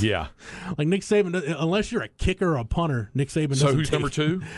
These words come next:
Speaker 2: Ohio State, eighty-five percent.
Speaker 1: And three would be Georgia.
Speaker 2: Georgia, seventy-seven percent.
Speaker 1: So number four is kind of, we're kind of doing this college football playoff thing where they go to the who's that four
Speaker 2: Right.
Speaker 1: team. And
Speaker 2: If you
Speaker 1: it,
Speaker 2: think
Speaker 1: it
Speaker 2: about, think about, uh, a state where you've got a really fertile recruiting ground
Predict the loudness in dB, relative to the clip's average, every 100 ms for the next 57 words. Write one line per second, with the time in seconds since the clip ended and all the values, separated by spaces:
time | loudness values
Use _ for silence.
0 | -8 -2 2 2 0 -2 0 0 2 0
1 | 0 -2 0 0 0 2 4 4 4 2
2 | 0 0 0 2 2 2 0 -2 0 0
3 | 0 -2 0 0 2 4 2 0 0 -2
4 | -2 -4 0 0 -2 -2 -4 -4 -8 -6
5 | -4 -2 0 0 -2 -2 -2 -2 -4 -4
6 | -4 -2 -2 -2 -2 -4 -2 -2 0 0
7 | 0 0 -2 -2 -6 -2 0 2 2 0
8 | 0 0 2 2 2 0 -2 -2 -2 -4
9 | -4 -2 -2 -2 -2 -4 -4 -4 -2 -4
10 | -6 -8 -8 -8 -8 -2 -2 -2 -2 -2
11 | 0 -2 -4 -8 -8 -4 -2 -2 -4 -2
12 | -2 -2 -2 -2 -2 -2 -2 -2 0 -2
13 | -2 -4 -6 -10